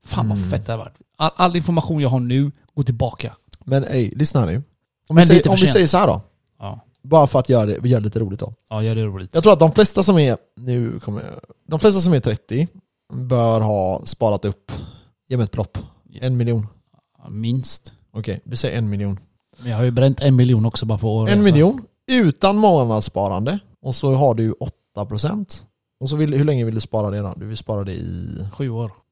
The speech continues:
Speaker 2: Vänta, vad fan bilden här? Den är så jävla dålig den här. Eh, och så vill jag spara det i tjugo år säger vi.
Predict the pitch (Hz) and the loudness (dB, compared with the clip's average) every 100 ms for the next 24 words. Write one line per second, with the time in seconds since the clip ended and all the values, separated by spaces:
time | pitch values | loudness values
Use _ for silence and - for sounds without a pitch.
0 | _ - - - - - 156 147 151 127 | _ -20 -20 -18 -20 -12 -8 -6 -6 -6
1 | 131 147 160 123 143 156 151 156 - - | -6 -6 -6 -6 -4 -4 -6 -8 -8 -10
2 | 139 151 - 156 165 123 104 - _ - | -10 -8 -8 -6 -6 -6 -8 -14 _ -4
3 | 156 160 160 151 165 165 160 - 160 143 | 2 4 4 2 2 4 4 6 6 6
4 | 131 117 123 120 117 - 127 113 107 98 | 4 2 2 2 2 0 2 2 0 0
5 | 95 - | -4 -8